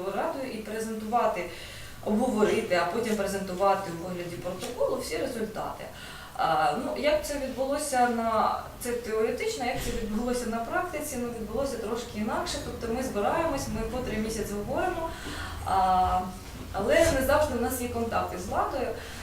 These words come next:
На жаль, не всі сьогодні учасники цього, а, процесу, проєкту змогли прийти. От, е, і Ганна Зарудня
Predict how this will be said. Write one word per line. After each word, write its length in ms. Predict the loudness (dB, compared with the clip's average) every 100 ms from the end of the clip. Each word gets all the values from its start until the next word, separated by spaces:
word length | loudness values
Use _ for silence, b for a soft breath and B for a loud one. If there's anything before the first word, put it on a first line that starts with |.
| B
На 100 | 4
жаль, 180 | 8 8
не 120 | 6 2
всі 280 | 0 0
сьогодні 720 | -2 -2 0 2 2 2 2 2
учасники 680 | 2 4 4 4 0 -6
цього, 520 | -6 -6 -2 0 2 0
а, 280 | 0 0 0
процесу, 640 | -2 -4 2 4 4 2
проєкту 440 | -2 -2 -2 -2 -4
змогли 340 | -2 -2 0
прийти. 540 | 0 -2 -2 -2 -4 -4 B B -8
От, 240 | -8 -6
е, 100 | -6
і 100 | -6
Ганна 280 | -4 -4 -4
Зарудня 500 | -4 -4 -4 -2 -4